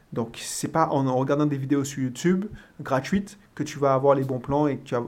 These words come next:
tu vas avoir les bons gestes. Mais moi, ce que je conseille, c'est, il y a le business et le, l'imo. Donc, si tu n'as pas les moyens d'investir pour l'instant en imo, eh ben, il y a le, le, le trading, euh, enfin le trading,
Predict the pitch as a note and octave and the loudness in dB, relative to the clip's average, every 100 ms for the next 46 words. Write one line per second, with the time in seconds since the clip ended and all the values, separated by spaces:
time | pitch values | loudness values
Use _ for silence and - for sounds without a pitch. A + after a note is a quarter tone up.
0 | - C3+ C3+ C#3 C#3+ B2+ B2+ B2 A#2 - | -6 0 2 4 2 2 -4 -4 -6 -10
1 | - - _ - _ - D#3+ A#3+ - - | -16 -20 _ -20 _ 2 6 6 4 -8
2 | - - _ - D#3+ A3 F#3+ G3+ D#3 - | -20 -20 _ -14 -8 0 4 4 2 -4
3 | - - D3+ - - C#3+ C3+ - B3+ G3+ | -8 -6 -6 -8 -6 -6 -4 -2 -2 -4
4 | - - F3 - - C3+ D#3+ A3 A#3+ E3+ | -10 -10 -10 -12 -2 4 6 6 6 4
5 | C4 - - - _ _ _ B3+ C#4+ A3 | 0 -6 -16 -20 _ _ _ 0 2 4
6 | A3+ A3 G#3+ A3+ G3+ D3+ - _ D3+ D3+ | 2 2 4 6 6 2 -14 _ -8 -8
7 | G3+ B3+ - - - D4 C4+ A3 A3 A3+ | 0 2 2 -2 0 0 2 2 2 2
8 | A3+ G3+ F3 F3+ F3+ - F#3+ D#3+ - G3 | 2 2 0 0 -4 -2 -2 -2 -6 -2
9 | F3+ E3 - F#3 - C#3 C3+ C3+ D3 D#3 | -2 -2 -4 -6 -4 -2 0 0 2 4
10 | F3 - - - - - - E3+ B3 C#4+ | 4 2 -8 -20 -20 -8 -4 -2 0 0
11 | G#3+ G#3 G#3+ G3+ A3 G3 G#3+ - F#3+ - | 2 2 0 -6 -6 -4 -4 -4 -4 -4
12 | F3+ F#3 F#3 B3 G#3 A3+ - D3 - C3 | -2 -4 -2 -2 0 -2 -2 -4 -4 -6
13 | A#2+ - B2+ | -6 -8 -8